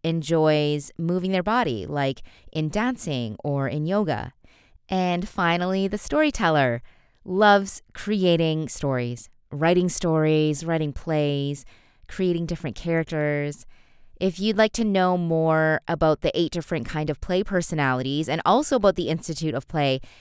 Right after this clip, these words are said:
you can go to their website, N I F play dot org, and I'll also drop the link in the show notes.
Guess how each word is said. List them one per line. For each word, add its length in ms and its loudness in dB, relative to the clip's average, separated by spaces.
you 120 -6
can 180 -4
go 280 4
to 440 -4
their 220 -2
website, 800 -4
N 340 -2
I 240 0
F 340 -2
play 540 -2
dot 300 -2
org, 500 2
and 240 -2
I'll 120 2
also 300 -2
drop 280 -4
the 100 -2
link 440 -4
in 180 -2
the 60 -4
show 220 -6
notes. 420 -10